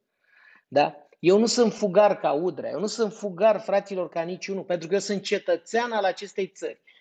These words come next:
Iar un cetățean are voie să stea în țara asta, dacă are dublă cetățenie, să stea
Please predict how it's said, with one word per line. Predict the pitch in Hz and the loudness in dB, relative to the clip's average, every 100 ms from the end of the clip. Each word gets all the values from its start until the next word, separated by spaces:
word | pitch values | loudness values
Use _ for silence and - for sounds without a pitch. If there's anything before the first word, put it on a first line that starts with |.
| - | -12
Iar | 117 | -6
un | 139 196 | -2 -2
cetățean | 247 240 240 - 190 180 | -2 2 0 2 0 0
are | 170 170 | 2 2
voie | 156 190 | 2 0
să | 190 170 | 0 -6
stea | - 151 | -4 -4
în | 131 131 | -4 -6
țara | - 196 202 | 2 6 6
asta, | 180 - 170 165 160 _ _ _ | 4 0 -6 -6 -10 _ _ _
dacă | - 160 180 | -4 -2 0
are | 185 | -2
dublă | 170 180 190 | -2 -2 -2
cetățenie, | 190 185 170 170 175 170 151 | -2 -8 -8 -8 -6 -4 -6
să | - | -8
stea | 147 - 175 156 - | -4 2 2 2 -4